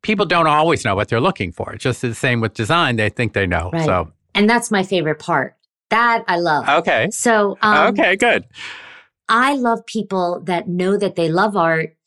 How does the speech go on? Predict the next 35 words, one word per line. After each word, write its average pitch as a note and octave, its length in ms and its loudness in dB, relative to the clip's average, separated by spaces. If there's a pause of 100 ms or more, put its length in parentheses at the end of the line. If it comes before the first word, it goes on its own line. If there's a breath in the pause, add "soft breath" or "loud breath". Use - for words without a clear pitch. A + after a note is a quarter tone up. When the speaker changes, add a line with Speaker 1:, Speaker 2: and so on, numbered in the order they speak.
(760 soft breath)
Speaker 2:
but A#3 200 0
they A3+ 100 2
don't A3+ 200 0
know G3+ 120 0
why F#3 300 0
they A#3 160 0
love A3+ 200 0
it. A3+ 220 -6 (400)
They F#3 100 -2
don't F3+ 200 -2
know D#3 120 0
what G#3+ 300 -2
they G#3+ 160 0
love. G3+ 560 -2 (560)
They G3+ 140 2
have F3+ 240 -2
no G3+ 360 2
clue, F3 540 -2
but E3+ 220 -4
they're F3 180 0
just, - 380 -4 (120)
they F3+ 160 0
wanna F3+ 400 0
learn. D#3 520 -2 (400 soft breath)
So E3 680 0 (380)
I E3+ 540 0
absolutely, D#3 920 -2 (160)
I, D#3+ 180 -2
I E3 100 0
love D3+ 420 0
that D3 120 0
endeavor. C#3+ 560 -2 (320 loud breath)
Um, D#3+ 340 0
I F#3 100 0
like E3 320 0